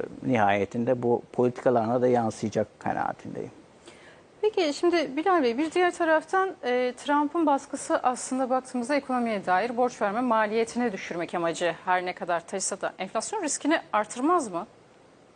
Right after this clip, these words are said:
Speaker 1: Şimdi Amerika'da tabii iki tane temel sorun var. Birincisi bu bahsettiğimiz ticaret savaşları ile ilgili durum. Ee, ikincisi yüksek faizler. Bunların ikisi de aslında ekonomiyi ciddi anlamda zorluyor. Ee,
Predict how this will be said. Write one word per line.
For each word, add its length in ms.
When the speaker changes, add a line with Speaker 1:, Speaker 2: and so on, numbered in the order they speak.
Speaker 1:
Şimdi 160
Amerika'da 400
tabii 260
iki 280
tane 260
temel 300
sorun 420
var. 240
Birincisi 460
bu 160
bahsettiğimiz 880
ticaret 440
savaşları 540
ile 300
ilgili 380
durum. 460
Ee, 60
ikincisi 520
yüksek 380
faizler. 680
Bunların 300
ikisi 260
de 60
aslında 300
ekonomiyi 560
ciddi 300
anlamda 360
zorluyor. 560
Ee, 240